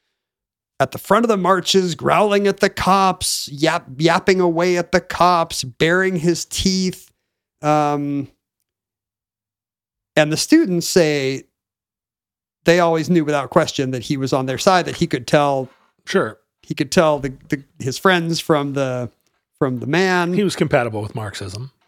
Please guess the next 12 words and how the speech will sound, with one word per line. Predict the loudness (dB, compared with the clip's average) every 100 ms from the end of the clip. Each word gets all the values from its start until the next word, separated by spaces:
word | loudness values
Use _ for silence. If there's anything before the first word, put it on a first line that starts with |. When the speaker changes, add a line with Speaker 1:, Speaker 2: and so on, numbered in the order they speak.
| -6
Speaker 1:
He | -2
was | 0
compatible | 0 2 2 2 -2
with | -4 0
Marxism. | 0 0 -2 -2 -2 -2 _ _ _ 0
And | 0
the |
students | 2 2 2 2
actually | 0 2 0 0
put | 2 2 4
a, | 0 2
uh, | 0 0 -4